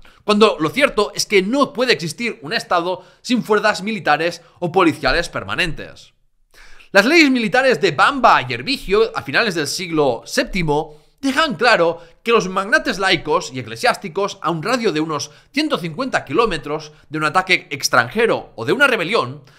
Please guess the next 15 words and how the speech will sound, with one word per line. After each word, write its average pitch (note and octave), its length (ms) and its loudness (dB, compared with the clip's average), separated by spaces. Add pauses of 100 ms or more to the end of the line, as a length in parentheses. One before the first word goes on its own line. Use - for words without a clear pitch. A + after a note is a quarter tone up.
(160)
debían G#3 420 4
contribuir F3+ 600 -2
con F3 140 0
al C#3 140 4
menos D3+ 360 -6
una F#3 200 2
décima A3+ 480 -2
parte E3+ 680 -2
de F3 80 -8
sus G#3 200 -6
siervos D#3 400 -2
y G#2+ 40 -12
esclavos D3 540 0
adecuadamente E3+ 640 -2
armados. B2+ 540 -4